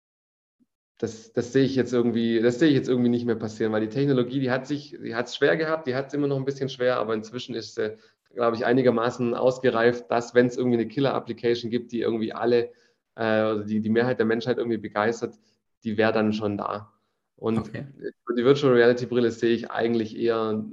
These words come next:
Speaker 1: ein, das, ja, auch, reiht sich auch ein, ja, ähm, so wie ich vorher gesagt habe. Ähm, das ist für, für gewisse Anwendungen super, ähm, Spiele, klar, ähm, Simulatoren wahrscheinlich.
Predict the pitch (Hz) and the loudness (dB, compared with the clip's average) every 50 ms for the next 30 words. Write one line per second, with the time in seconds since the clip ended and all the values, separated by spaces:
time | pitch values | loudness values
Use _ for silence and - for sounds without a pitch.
0 | - 113 113 110 107 107 104 104 104 - _ _ _ _ _ _ _ _ _ _ | -6 -4 -2 0 0 0 0 -2 -6 -14 _ _ _ _ _ _ _ _ _ _
1 | - 110 107 - - - _ _ - - - - _ _ _ - - 107 107 113 | -4 -4 -4 -4 -10 -18 _ _ -20 -20 -20 -20 _ _ _ -8 -6 -2 0 0
2 | 123 120 - - 87 113 120 - - 85 - - 127 139 - - 170 - - - | 0 0 -2 -4 -4 -4 -4 -4 -6 -10 0 4 4 4 4 4 -2 -2 2 2
3 | 143 131 - 101 110 113 110 110 107 104 107 110 110 - - 113 113 110 107 107 | 2 2 2 2 2 2 2 2 2 2 0 0 -2 -4 -2 -2 0 0 2 0
4 | 107 107 107 113 113 117 110 - 120 113 110 110 107 110 110 107 - 113 104 - | 0 0 -2 -2 -4 -4 -4 -4 -4 -2 -2 -2 -2 -2 -4 -4 -6 -8 -10 -10
5 | - _ _ _ _ _ _ _ _ _ 117 113 107 107 107 107 107 107 107 - | -14 _ _ _ _ _ _ _ _ _ -2 0 2 2 2 2 0 0 -4 -8
6 | - - - _ _ _ _ _ _ _ _ - 113 110 131 123 - - - 135 | -12 -16 -20 _ _ _ _ _ _ _ _ -10 -8 -6 -6 -8 -8 -4 2 6
7 | 131 123 123 123 127 127 127 139 165 165 165 147 143 151 147 143 143 143 139 135 | 6 6 6 4 2 2 4 4 4 4 4 4 4 4 4 6 6 6 4 4
8 | 135 - 160 151 - 147 147 143 143 143 143 139 - - 120 120 117 117 117 117 | 2 0 -2 -2 0 0 0 0 0 -2 -2 -4 -4 -2 -2 -2 -2 -2 -4 -4
9 | 117 113 110 - - - - _ 147 160 151 147 143 143 143 143 143 - 127 113 | -6 -8 -12 -16 -18 -20 -10 _ 0 2 4 4 4 4 2 0 -4 -4 -4 -4
10 | 117 117 123 127 127 127 - - 113 113 113 110 113 113 113 110 107 _ _ _ | -2 -2 -2 -2 -2 -4 -4 -4 -4 -4 -4 -4 -4 -6 -8 -10 -14 _ _ _
11 | _ _ _ _ _ _ _ _ _ _ _ - - 147 143 143 135 127 127 - | _ _ _ _ _ _ _ _ _ _ _ -4 0 4 6 6 6 6 4 4
12 | 143 156 160 156 147 139 131 135 139 131 127 131 131 131 127 131 127 123 - - | 4 4 6 6 4 2 0 -2 0 2 2 2 2 2 0 0 -2 -4 -10 -18
13 | _ | _